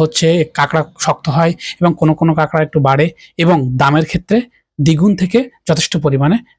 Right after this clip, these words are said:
বেশি দাম পাওয়া যায়। এখন আসি এই কাঁকড়াগুলো কোথা থেকে সংগ্রহ করা হয়। সাধারণত এই কাঁকড়াগুলো অনেকটাই সুন্দরবনের, আবার আমাদের এলাকায় যেহেতু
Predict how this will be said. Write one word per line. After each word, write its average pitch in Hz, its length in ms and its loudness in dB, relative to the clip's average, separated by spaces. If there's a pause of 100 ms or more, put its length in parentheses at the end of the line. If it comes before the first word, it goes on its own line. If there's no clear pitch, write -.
(120)
বেশি 156 240 2
দাম 123 200 0
পাওয়া 120 200 2
যায়। 123 140 -2 (520)
এখন 170 260 2
আসি 185 220 2 (180)
এই 170 120 2
কাঁকড়াগুলো 160 420 0 (160)
কোথা 180 200 -2
থেকে 208 240 -4 (180)
সংগ্রহ 135 280 -2
করা 123 200 -4
হয়। 127 120 -2 (440)
সাধারণত 196 400 0 (200)
এই 151 120 0
কাঁকড়াগুলো 147 480 0 (140)
অনেকটাই 151 440 -2
সুন্দরবনের, 151 520 4 (460)
আবার 165 240 2 (220)
আমাদের 170 320 2
এলাকায় 180 280 0
যেহেতু 165 180 0